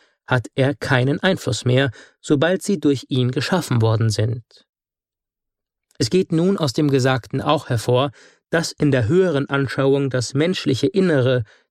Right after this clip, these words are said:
die eigene Trieb-, Begierden- und Vorstellungswelt sich genauso in äußeren Figuren zeigt, wie andere Gegenstände und Wesenheiten. Die Innenwelt wird für die höhere Erkenntnis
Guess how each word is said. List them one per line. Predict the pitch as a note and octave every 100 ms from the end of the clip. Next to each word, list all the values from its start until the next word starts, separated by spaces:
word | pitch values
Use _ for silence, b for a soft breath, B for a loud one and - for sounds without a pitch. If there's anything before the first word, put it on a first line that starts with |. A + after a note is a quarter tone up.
| -
die | D#3+
eigene | E3 F#3+ F3+ C#3
Trieb-, | - - F#3 - _ _
Begierden- | - A#2 D3+ D#3+ C#3 C#3
und | D3+ B2+
Vorstellungswelt | - F#3+ F3+ - B2+ B2 A2 C#3 C#3+ D3+ b b b
sich | - D#3 -
genauso | D#3 D3 E3+ F#3 D3+ D#3 -
in | C#3 D3 -
äußeren | D#3+ E3+ - C3+ C3+
Figuren | - C#3+ F#3 F3 C#3+
zeigt, | A2+ C3 D3+ - - b b _
wie | C#3+ E3+
andere | - G3+ D#3 B2
Gegenstände | A2 B2+ A#2+ A2 C3+ B2+ G#2+
und | B2 G#2+
Wesenheiten. | C3+ A#2 A2 A#2 G#2+ - G#2 A2 - _ _ _ _ _ _ _ _ _ -
Die | E3
Innenwelt | G3+ G#3+ D3+ C3+ C#3 C#3+
wird | C#3+ F3 -
für | -
die | C#3+ C3+
höhere | C3 G3+ E3+ C#3+
Erkenntnis | C#3+ - D3 C3 D3+ D3+